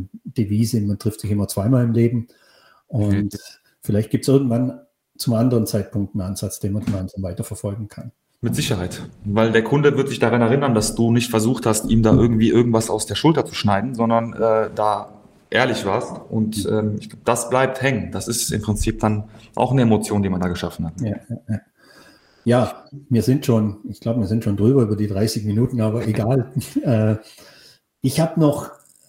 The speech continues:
Speaker 1: eins gefunden, und zwar, du hast ja mit, äh, dem Carsten Acten einen gemeinsamen Podcast, hab ich festgestellt.
Speaker 2: Ja.
Speaker 1: Und, äh,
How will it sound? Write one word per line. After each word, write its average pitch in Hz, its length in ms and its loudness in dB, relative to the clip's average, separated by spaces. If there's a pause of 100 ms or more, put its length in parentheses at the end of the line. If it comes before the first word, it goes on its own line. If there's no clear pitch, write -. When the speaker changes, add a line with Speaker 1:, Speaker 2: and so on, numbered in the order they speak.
(140)
Speaker 1:
eins 160 340 -2
gefunden, 170 500 0
und 135 160 2
zwar, 139 300 -2
du 123 160 0
hast 143 220 -4
ja 180 100 0
mit, 135 480 0
äh, 123 400 0 (120)
dem 113 280 0
Carsten 127 580 -6
Acten 160 640 -2
einen 120 560 2 (220)
gemeinsamen 110 720 0
Podcast, - 760 -4
hab 98 140 -2
ich 98 120 -6
festgestellt. 101 800 -4 (460)
Speaker 2:
Ja. 127 140 0
Speaker 1:
Und, 107 640 0
äh, 107 460 -2